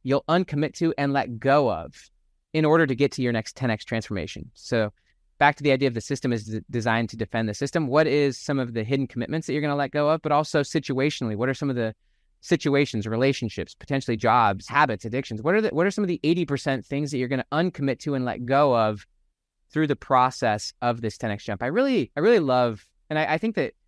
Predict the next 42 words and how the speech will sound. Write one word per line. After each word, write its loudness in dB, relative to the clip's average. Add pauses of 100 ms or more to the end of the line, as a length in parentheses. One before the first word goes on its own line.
(400)
ten 2
X-ing 0
the 0
quality 2
of -2
the -6
twenty -4
percent -4 (480)
is 0
just 2
as -2
important -2
and -2
just -4
as -4
powerful 0
as -2
letting 0
go 0
of -2
the -4
eighty 0
percent -4
that -6
no 0
longer 0 (260)
fits 0
the -4
filter 0
of -4
your -6
ten -6
X -6
jump. -4
Remember, 0
you're 0
letting 0
the -4
future -2
dictate -4
the -12
present. 2